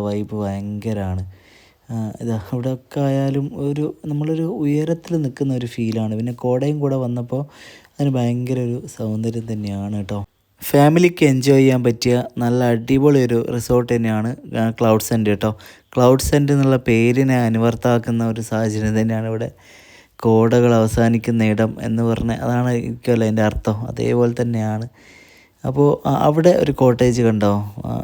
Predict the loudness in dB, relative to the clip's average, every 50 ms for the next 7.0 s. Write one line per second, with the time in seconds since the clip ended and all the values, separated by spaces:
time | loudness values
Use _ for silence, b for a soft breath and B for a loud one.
0 | -6 -6 -4 0 0 0 0 0 -4 -4 -6 -6 -2 0 0 0 0 -2 -2 -2
1 | 0 0 0 0 2 2 2 2 2 2 2 0 0 0 0 -2 -2 0 0 2
2 | 2 2 2 2 0 0 -2 -4 -4 -6 -6 -6 b b b b b b b b
3 | b b b b -8 -6 -4 -4 -6 -6 -4 -4 -4 -2 0 -2 -2 -2 0 0
4 | 0 2 4 4 4 4 4 4 2 2 2 2 2 2 2 2 2 4 2 0
5 | 0 -2 -2 0 0 -2 -4 -2 -4 -2 -2 -4 -6 -4 -4 -2 0 0 0 -2
6 | -4 -4 -2 -4 -2 -2 -2 -2 -2 -2 0 -2 -2 -2 -4 -6 -4 -4 -2